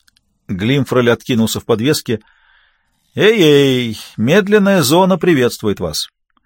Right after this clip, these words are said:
Медленная зона. Равна Бергсдот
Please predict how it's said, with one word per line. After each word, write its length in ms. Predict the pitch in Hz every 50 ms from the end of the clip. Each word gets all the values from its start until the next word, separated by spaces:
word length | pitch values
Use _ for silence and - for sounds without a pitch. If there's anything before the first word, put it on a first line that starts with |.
| _ _ _ _ _ _ _ _ _ _ _ _ _ _ _ _ _ _ _ _ _ _ _ _ _ -
Медленная 720 | 92 98 117 147 180 165 170 175 175 165 165 165 165 156 151
зона. 480 | 147 113 107 110 101 90 82 78 - - _ _ _ _ _ _ _ _ _ _ _ _ _ _ _ _ - _ _ _ _ _
Равна 560 | - 95 98 120 131 135 123 123 123 117 113 -
Бергсдот 840 | - 87 104 120 131 139 131 - - 135 127 117 117 120 117 -